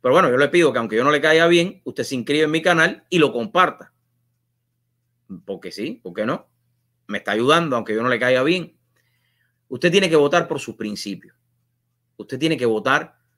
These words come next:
porque incluirse en la política es sumamente importante. Estaré hablando de lo que pasó hoy, porque las boletas ausentes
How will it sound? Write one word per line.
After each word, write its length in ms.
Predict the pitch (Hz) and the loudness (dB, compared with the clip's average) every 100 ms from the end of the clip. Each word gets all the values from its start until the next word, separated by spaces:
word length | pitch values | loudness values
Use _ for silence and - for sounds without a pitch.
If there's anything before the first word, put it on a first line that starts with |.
| _ _ | _ _
porque 520 | 117 120 120 117 - _ _ _ _ | -6 -6 -4 -8 -8 _ _ _ _
incluirse 960 | 127 123 123 120 - 120 139 208 - 120 | -6 -4 -4 -6 -8 -4 0 0 -2 -4
en 100 | 117 | -2
la 160 | 165 | -2
política 560 | 165 127 113 113 123 - | -2 -4 -4 -8 -14 -10
es 180 | 120 127 | -8 -6
sumamente 520 | 147 113 107 120 113 | -6 -6 -6 -6 -8
importante. 600 | 101 98 85 - 90 _ _ | -12 -12 -14 -16 -20 _ _
Estaré 320 | 110 - 101 131 | -10 -6 -2 0
hablando 560 | 165 160 180 123 143 _ _ - | 0 -2 -2 -6 -12 _ _ -8
de 120 | 110 | -6
lo 80 | 98 | -4
que 100 | 98 | -6
pasó 280 | 95 - 123 | -8 -4 0
hoy, 380 | 147 165 165 _ _ _ _ _ _ - | 0 -2 -6 _ _ _ _ _ _ -10
porque 220 | 98 120 | -6 -4
las 120 | 101 | -4
boletas 380 | 101 110 113 151 | -4 -6 -4 -4
ausentes 640 | 139 135 151 160 117 139 | -4 -4 -6 -6 -10 -14